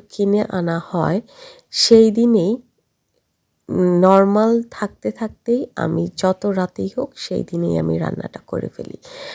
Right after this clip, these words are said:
আর কারণ একবার এগুলি যদি ফ্রোজেন হয়ে যায় তখন সেটাকে ডিফ্রস্ট করে আবার রান্না করতে অনেক সময় লাগে। সারা দিন দেখা যায় যে সিঙ্কে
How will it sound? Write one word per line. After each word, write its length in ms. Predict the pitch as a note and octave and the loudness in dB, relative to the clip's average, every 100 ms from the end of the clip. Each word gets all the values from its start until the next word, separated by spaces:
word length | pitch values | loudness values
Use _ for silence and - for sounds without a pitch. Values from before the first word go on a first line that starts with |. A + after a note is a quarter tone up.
| - - - | -20 -18 -4
আর 440 | E3 D#3 D#3+ D#3+ _ - | -2 0 0 -4 _ 0
কারণ 260 | F3 E3+ - - | 2 2 0 0
একবার 480 | F#3 F#3 - G#3+ | -2 -2 -2 2
এগুলি 440 | G#3+ G3+ G3+ G3 G3+ | 2 2 -2 0 0
যদি 360 | G3 G3 G3+ | -2 -2 -2
ফ্রোজেন 640 | G3 - G3 F#3 F#3 F#3+ F#3+ | -4 -6 0 0 2 2 0
হয়ে 420 | F3+ F#3+ G3 G3+ | 2 4 6 4
যায় 300 | F#3+ D#3 D#3+ - | 0 -2 -2 -4
তখন 420 | E3+ - F#3+ F#3+ | -6 -4 -6 -6
সেটাকে 420 | F#3 F3 E3 F#3 | -6 -8 -6 -6
ডিফ্রস্ট 640 | F3 F3+ F3 - F3+ - | -6 -8 -6 -6 -6 -6
করে 400 | - F3+ F3+ F#3 F#3 - - - | -8 -6 0 0 0 -10 -16 -4
আবার 400 | - F3 F3+ F#3 | 0 2 2 2
রান্না 300 | F3 F3 F3+ | -2 -2 -4
করতে 440 | - - - - - _ | -6 -10 -10 -8 -8 _
অনেক 560 | - F#3 F#3+ G3 F#3+ - | -2 2 2 2 0 -4
সময় 340 | F3+ E3+ D#3+ | -6 -2 -2
লাগে। 240 | D#3+ D#3 - | -2 -6 -10
সারা 360 | - F3 F3 | -6 -2 -2
দিন 420 | F3 F3 G3 G#3 F#3+ | -2 0 2 2 0
দেখা 280 | - E3+ | -4 -6
যায় 160 | E3 D#3 | -6 -6
যে 120 | E3+ | -4
সিঙ্কে 480 | - F3+ F3 - | -6 -4 -6 -6